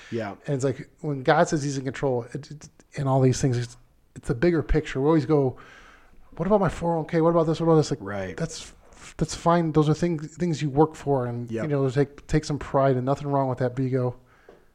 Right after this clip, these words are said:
Speaker 2: it's, those are all, it's dust when it comes to what's gonna be in heaven.
Speaker 1: Exactly. And, you know, and I think for us to truly be the church, to be the light,
Speaker 2: Yeah.
Speaker 1: and to love our neighbor as ourselves,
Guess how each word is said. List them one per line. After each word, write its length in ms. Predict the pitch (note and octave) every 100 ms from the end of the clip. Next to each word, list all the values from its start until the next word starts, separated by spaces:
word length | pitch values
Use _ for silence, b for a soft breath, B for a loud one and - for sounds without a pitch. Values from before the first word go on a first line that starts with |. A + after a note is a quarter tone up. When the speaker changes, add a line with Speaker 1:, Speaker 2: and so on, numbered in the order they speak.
| b _ _ _ -
Speaker 2:
it's, 140 | - _ - _
those 160 | - D#3
are 60 |
all, 240 | D#3+ C#3+ C3 _ -
it's 120 | - -
dust 340 | D#3 C#3+ -
when 80 | C3
it 80 | A2+
comes 240 | - B2
to 80 | B2
what's 140 | A#2+ -
gonna 160 | B2
be 120 | A#2
in 60 | A#2
heaven. 240 | G#2+ A#2
Speaker 1:
Exactly. 640 | C3+ G#2 A#2+ G#2+ - G#2+ A2 -
And, 120 | F3
you 60 | F#3
know, 140 | F#3
and 80 | E3
I 80 | D3
think 240 | E3 D3+
for 160 | - B2+
us 280 | A#2+ A2+ -
to 140 | -
truly 380 | A#2+ - F3+ D3+
be 160 | B2 B2+
the 100 | B2+
church, 520 | C#3+ C#3+ D#3 - - - _ -
to 80 | D3
be 80 | E3
the 80 | F#3+
light, 340 | C3+ C3+ - - _ -
Speaker 2:
Yeah. 140 | B2+ - -
Speaker 1:
and 80 | B2
to 80 |
love 160 | B2+ C3
our 100 | B2
neighbor 340 | B2 C#3 A#2
as 80 | A2
ourselves, 520 | G#2+ G2+ A#2+ A2 G#2+